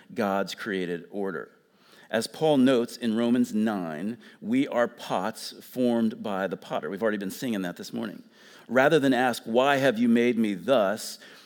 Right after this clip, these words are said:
we submit to his infinitely superior wisdom and insight, trusting his good purposes in giving us the physical body we have been given."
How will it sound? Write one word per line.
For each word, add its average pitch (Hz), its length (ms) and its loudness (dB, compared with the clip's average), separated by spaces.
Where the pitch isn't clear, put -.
we 127 240 2
submit 127 560 2
to 113 200 -6
his 113 420 0
infinitely 131 580 -4
superior 113 640 -6
wisdom 123 640 -6
and 107 200 -4
insight, 113 580 -4
trusting 127 640 -6
his 120 340 -2
good 117 400 -8
purposes 92 840 -12
in 107 200 -4
giving 123 460 -2
us 101 260 -6
the 98 100 -10
physical 113 560 -8
body 82 600 -10
we 104 280 -4
have 90 460 -6
been 80 440 -10
given." - 440 -12